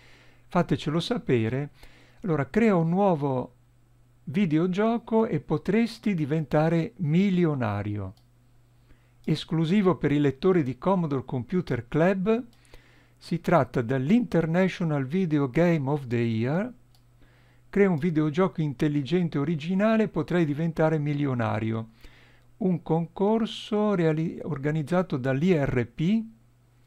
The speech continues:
e dal famoso Mark McCormack International Management Group,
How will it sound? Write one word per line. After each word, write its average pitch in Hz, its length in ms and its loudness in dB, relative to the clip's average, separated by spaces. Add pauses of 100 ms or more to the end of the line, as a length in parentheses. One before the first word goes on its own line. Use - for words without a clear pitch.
(880)
e 180 100 -2
dal 156 220 0
famoso 196 1040 0
Mark 185 600 -2
McCormack 160 1300 -2
International 160 1000 -2
Management 135 760 -2
Group, 175 640 -2